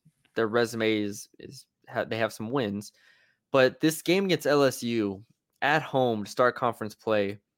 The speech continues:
I think showed the glaring flaws that this team has and the roster construction that Buzz Williams has here.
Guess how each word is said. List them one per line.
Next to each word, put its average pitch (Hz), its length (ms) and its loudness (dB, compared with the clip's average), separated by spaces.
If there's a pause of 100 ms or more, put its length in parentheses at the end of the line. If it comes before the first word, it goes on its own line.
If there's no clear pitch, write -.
(560)
I 123 100 0
think 135 220 -2
showed 127 760 4 (580)
the 110 560 -6
glaring 120 800 2
flaws 104 1080 -2 (500)
that 107 260 0
this 110 200 -4 (240)
team 117 280 -6
has 98 640 -4
and 98 480 -4 (380)
the 117 120 -2
roster 120 420 2
construction 107 580 -4
that 95 180 -8
Buzz 104 240 0
Williams 101 320 -2
has 101 300 -2
here. 98 240 -6